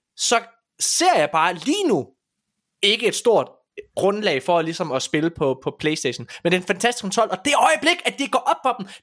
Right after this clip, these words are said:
jo også fordi, lige nu giver det ikke mening for PlayStation at gøre andet. Fordi alle er jo hjernedøde får, der bare, "Åh, men der står jo PlayStation på den, så må det jo være det bedste." Hold nu kæft, idioter, altså. Helt seriøst.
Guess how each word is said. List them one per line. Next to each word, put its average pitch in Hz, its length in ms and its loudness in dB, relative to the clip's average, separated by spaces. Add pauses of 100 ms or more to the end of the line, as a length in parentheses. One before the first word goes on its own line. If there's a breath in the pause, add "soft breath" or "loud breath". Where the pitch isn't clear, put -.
jo 254 40 6
også 285 140 2
fordi, 285 200 -6
lige 269 120 0
nu 294 160 -2
giver 285 120 2
det 302 60 2
ikke 294 140 -6
mening 330 400 0
for 185 160 -4
PlayStation 175 520 0 (200 loud breath)
at 175 160 4
gøre 180 320 4
andet. 147 220 -4 (180 loud breath)
Fordi 359 140 2 (360)
alle 311 260 4
er 277 80 4
jo 220 220 2 (260 loud breath)
hjernedøde 285 580 2
får, 311 420 4
der 170 80 0
bare, 202 260 2
"Åh, 185 160 4 (200)
men 208 100 4
der 202 100 4
står 190 200 2
jo 175 60 2
PlayStation 208 840 2
på 190 260 4
den, 175 140 -8 (160 loud breath)
så 208 180 4
må 185 220 4
det - 80 6 (100)
jo 214 40 4
være 180 220 4
det 170 140 -4
bedste." 190 380 0 (200 loud breath)
Hold 277 280 4
nu 254 160 4
kæft, 294 400 2
idioter, 185 460 2
altså. 127 480 0 (120)
Helt 277 160 4
seriøst. 277 580 4